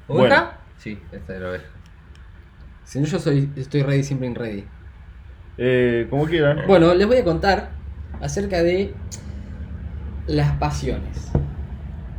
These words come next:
Speaker 3: Si realmente nosotros controlamos nuestras pasiones o las pasiones nos controlan a nosotros.
Speaker 2: ¿Vos estás hablando de la pasión como muerte o la pasión
Speaker 3: Estoy
Speaker 2: como
Speaker 3: hablando de la
Speaker 2: sentimiento?
Speaker 3: pasión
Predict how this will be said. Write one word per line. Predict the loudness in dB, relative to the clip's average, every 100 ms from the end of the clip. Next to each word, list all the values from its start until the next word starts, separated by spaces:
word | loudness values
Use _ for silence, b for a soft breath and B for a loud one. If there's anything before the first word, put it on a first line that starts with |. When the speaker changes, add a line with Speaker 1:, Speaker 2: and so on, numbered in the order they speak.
| -10 -8 -8 -8 -8 -8 -8 -8 -6 -6 -6
Speaker 3:
Si | -4 0 2 2 -2 -2 -4 -2
realmente | -2 0 -2 -2 0 0 0
nosotros | -2 -2 -2 -4
controlamos | -4 -4 -2 -2 0
nuestras | -2 -4 -8
pasiones | -6 -4 -4 -4 -6 -6
o | -6
las | -6
pasiones | -6 -6 -4 -4
nos | -4 -6
controlan | -8 -8 -6 -4 -4
a |
nosotros. | -6 -6 -4
Speaker 2:
¿Vos |
estás | -2 -2 -2
hablando | -2 0 0
de | 0
la | 0
pasión | -2 -2 -2 -2 -2
como | -4 -4 -4
muerte | -2 0 2 2 2 0 0
o | -6
la | -4 -2
pasión | -4 -2 -2
Speaker 3:
Estoy | 2
Speaker 2:
como | 2 4
Speaker 3:
hablando | 4
de | 2
la |
Speaker 2:
sentimiento? | 2 2 0
Speaker 3:
pasión | -2 0 2 0